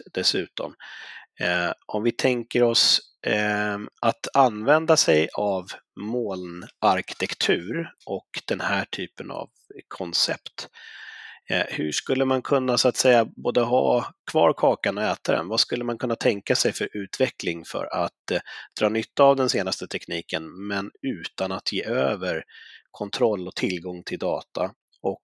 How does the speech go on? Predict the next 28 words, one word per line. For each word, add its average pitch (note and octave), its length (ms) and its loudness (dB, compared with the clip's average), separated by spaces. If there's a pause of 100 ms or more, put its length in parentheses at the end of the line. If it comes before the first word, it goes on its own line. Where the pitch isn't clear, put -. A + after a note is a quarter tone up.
(100)
göra F2 440 -4
det F2 100 -8
möjligt F2 460 -10
att - 160 -10
faktiskt, - 540 -6
eh, E2+ 140 -6 (520)
köra F#2 380 0
antingen G2+ 380 -4
on-prem D#2+ 480 -4
eller D#2 120 -8
kanske E2 320 -8
genom D#2 240 -8
en D#2 220 -14
svensk - 460 -4
eller E2+ 120 -6
europeisk, - 840 -4
eh, A#1 220 -2 (480)
eh, - 260 -10 (120)
plattform. - 480 -10 (260)
Eh, F#2 220 -8
vad, G#2+ 200 -6 (180)
vad, G#2+ 300 -2 (120)
hur C3+ 140 -4
skulle B2+ 240 0
det A#2 120 0
kunna G#2+ 220 -2
se - 100 0
ut? - 260 -6